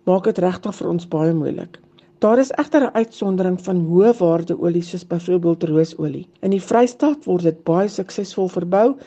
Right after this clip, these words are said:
en ons is trots om te sê dat Suid-Afrika vergelyk met die beste ter wêreld. Ons behoort beter te vaar met roosmalva, maar Egipte, Indië, China en Rwanda en selfs Madagaskar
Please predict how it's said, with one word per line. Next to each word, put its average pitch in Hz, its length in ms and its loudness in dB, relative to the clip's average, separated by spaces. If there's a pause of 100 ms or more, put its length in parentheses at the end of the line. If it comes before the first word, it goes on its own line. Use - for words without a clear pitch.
(240)
en 180 120 0
ons 190 140 0
is 196 160 -6
trots 285 280 0
om 196 120 -4
te 202 100 -6
sê 185 200 0
dat 165 100 -2
Suid-Afrika 180 680 -2
vergelyk 170 560 -2
met 170 100 -2
die 160 140 -4
beste 160 380 0
ter 156 200 -4
wêreld. 139 600 -10 (280)
Ons 254 180 2
behoort 320 440 4
beter 208 360 -2
te 226 100 -10
vaar 180 360 -2
met 180 200 -2
roosmalva, 160 840 -2 (400)
maar 196 120 0
Egipte, 269 680 2
Indië, 226 500 0
China 214 480 -2
en 180 120 -2
Rwanda 170 560 -2
en 175 120 -2
selfs 214 320 -2
Madagaskar 180 760 -6